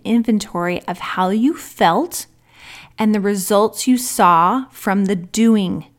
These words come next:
phase. And here are some questions I'd like you to ask yourself at the end of these thirty days. One, was I excited to work on my passion for a half hour every day?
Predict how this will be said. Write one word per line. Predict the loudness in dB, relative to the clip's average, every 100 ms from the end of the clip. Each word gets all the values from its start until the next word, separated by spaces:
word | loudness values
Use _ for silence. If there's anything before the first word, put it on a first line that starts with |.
| _
phase. | -10 -10 -10 -14 -14 -14 -14 _ _ _ _ _ -20 -18 -2
And | 2 2
here | 2 2 2
are |
some | 0 -2 -4
questions | -4 -2 -2 -2 -4 -4
I'd | -4 -2
like | -4 -2
you | -4
to | -4 -4
ask | -4 -6 -10
yourself | -10 -8 -8 -8 -10 -16 -14
at | -8
the | -6
end | -6 -6
of | -8
these | -10 -12 -10
thirty | -8 -8 -10
days. | -10 -10 -14 -16 -18 _ _
One, | -4 2 2 0 -14 _ _ -20 -20 -20 -4
was | 0 4
I | 4 2
excited | -2 -6 -6 -6 0 2 4 4 2 -2
to | -6 -6
work | 0 0 0
on | -4 -4
my | -2 -6
passion | -8 -6 -6 -6 -8 -10
for | -10 -6
a | -6
half | -6 -8 -8 -8 -8
hour | -6 -4 -6 -6 -10
every | -10 -8 -8
day? | -8 -10 -10 -16